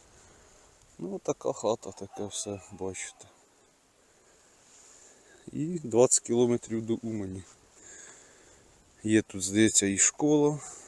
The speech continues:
не знаю, за садочок, є церква, магазини, дорога асфальтована, транспорт курсує постійно, так як поруч Умань і село на трасі, то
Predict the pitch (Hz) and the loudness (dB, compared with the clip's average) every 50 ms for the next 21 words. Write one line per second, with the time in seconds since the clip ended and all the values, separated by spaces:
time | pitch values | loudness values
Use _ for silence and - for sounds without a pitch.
0 | - - - - - - - 113 104 98 104 107 110 107 101 95 95 107 101 - | -20 -20 -20 -20 -20 -12 -10 -8 -8 -4 -2 0 2 2 0 2 0 0 0 0
1 | - 107 101 120 139 139 - - 123 - - 110 110 107 - - - 147 147 139 | -2 -4 0 2 2 2 2 0 -2 -2 0 0 0 0 0 2 4 4 4 4
2 | - - - 117 110 110 104 98 107 110 113 123 147 147 139 139 123 120 110 110 | 0 -4 -2 -2 -2 -2 -4 -4 -2 -2 0 2 2 2 2 2 0 -2 0 0
3 | 110 113 123 127 120 113 101 101 - - - 117 107 - - 139 139 131 123 117 | 0 2 2 2 2 0 -2 -2 -2 -2 -2 -2 -4 -2 -2 0 0 2 2 0
4 | 113 104 - - 113 113 110 - - - 107 - - - _ - - - - - | -2 -4 -4 -2 -2 -2 -2 -2 -6 -6 -10 -10 -10 -16 _ -16 -14 -12 -12 -6
5 | - 123 113 107 101 95 - _ _ _ _ - - - - - - - - - | -4 -2 0 0 -2 -4 -10 _ _ _ _ -20 -20 -20 -20 -20 -20 -20 -20 -20
6 | - - - - _ _ _ _ - 104 - - - - 160 160 151 147 139 127 | -20 -20 -20 -20 _ _ _ _ -6 -2 -2 -2 0 0 -2 -2 0 0 -2 -4
7 | 120 - - 120 - - 107 - - - - - - - _ - 107 110 104 104 | -4 -6 -8 -6 -4 -6 -8 -8 -8 -20 -20 -20 -20 -20 _ -2 0 0 0 0
8 | 104 - - - - 127 127 120 117 110 110 104 - - - _ _ _ _ _ | -2 -4 -8 -8 -8 -6 -6 -4 -4 -4 -4 -6 -10 -18 -20 _ _ _ _ _
9 | _ - - - - - - - - - - - - _ _ _ _ _ - 98 | _ -20 -20 -20 -20 -20 -20 -20 -20 -20 -20 -20 -20 _ _ _ _ _ -14 -6
10 | 95 - - - 104 101 104 104 101 104 101 98 - - 113 113 113 110 - - | -4 -4 -2 0 0 0 0 0 0 0 -2 -2 -2 0 4 4 4 4 0 -6
11 | - 98 - - - 95 90 92 92 | -8 -10 -14 -14 -14 -12 -12 -12 -14